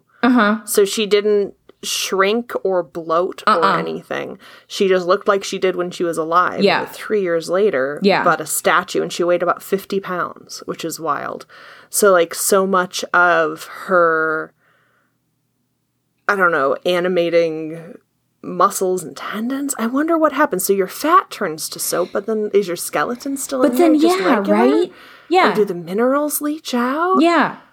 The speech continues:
Speaker 1: How much does a skeleton weigh?
Speaker 2: Yeah, 'cause bog bo-, about thirty-five pounds, I think. But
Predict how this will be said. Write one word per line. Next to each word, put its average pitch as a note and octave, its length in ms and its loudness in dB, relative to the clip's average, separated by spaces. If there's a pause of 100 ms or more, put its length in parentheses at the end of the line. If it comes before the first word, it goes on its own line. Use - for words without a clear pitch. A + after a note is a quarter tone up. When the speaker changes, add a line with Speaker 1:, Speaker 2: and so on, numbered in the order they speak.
(140)
Speaker 1:
How - 120 -2
much D4+ 200 0
does C#4+ 160 -2
a C4+ 60 2
skeleton C4+ 640 2
weigh? G#3+ 420 -2 (840)
Speaker 2:
Yeah, C4+ 280 -10
'cause G3+ 160 -10
bog E4 420 0
bo-, F3+ 220 2
about A#3+ 260 0
thirty-five C#4+ 540 -2
pounds, - 500 -6
I - 40 -12
think. - 500 -14
But G#3 480 2